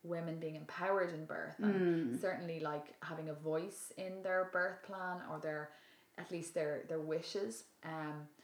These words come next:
Speaker 1: but, like, we need to move away from making women feel even worse if they, I, I mean, I f-, I was ashamed, uh, that I had a C-section
Speaker 2: Mm.
Speaker 1: and I, um, I am still, like,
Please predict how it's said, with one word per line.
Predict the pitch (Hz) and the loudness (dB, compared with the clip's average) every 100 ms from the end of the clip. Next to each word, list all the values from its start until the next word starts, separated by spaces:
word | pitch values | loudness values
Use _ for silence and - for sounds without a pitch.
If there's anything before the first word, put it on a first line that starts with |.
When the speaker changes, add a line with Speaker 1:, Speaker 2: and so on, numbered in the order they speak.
| - - _ - | -20 -20 _ -10
Speaker 1:
but, | 170 - | -8 -4
like, | 160 185 | -4 -4
we | |
need | 175 175 | -6 -6
to | - | -6
move | 175 156 | -6 -4
away | 156 156 156 | 0 0 -2
from | 147 151 | -6 -6
making | 151 151 156 - | -6 -8 -8 -6
women | 160 156 156 | -4 -4 -6
feel | - 160 151 - | -6 -2 -2 -4
even | - 165 160 151 | -6 -8 -8 -6
worse | 143 139 - - - | -4 -4 -6 -10 -10
if | 156 - | -10 -2
they, | 156 151 147 - _ | 0 0 -4 -18 _
I, | - - | 2 2
I | 202 | 2
mean, | 202 | 2
I | 196 | 0
f-, | 202 - | 0 -2
I | 190 190 | 0 0
was | 190 156 | -2 -4
ashamed, | - 139 127 226 180 160 - | -4 -2 -2 -2 -6 -10 -8
uh, | 170 160 | -6 -2
that | 156 | -2
I | |
had | 160 151 | -2 -4
a | - | 4
C-section | 214 202 190 185 180 170 | 6 6 4 0 -2 -2
Speaker 2:
Mm. | - | -2
Speaker 1:
and | 160 | 0
I, | 160 156 - - - - - | -2 -4 -8 -20 -20 -10 -4
um, | 160 151 147 147 - - | -2 -2 -4 -8 -18 -4
I | 180 175 | 0 4
am | 180 185 175 | 4 4 0
still, | - 196 175 165 | -2 4 4 4
like, | 160 151 - | 2 -2 -4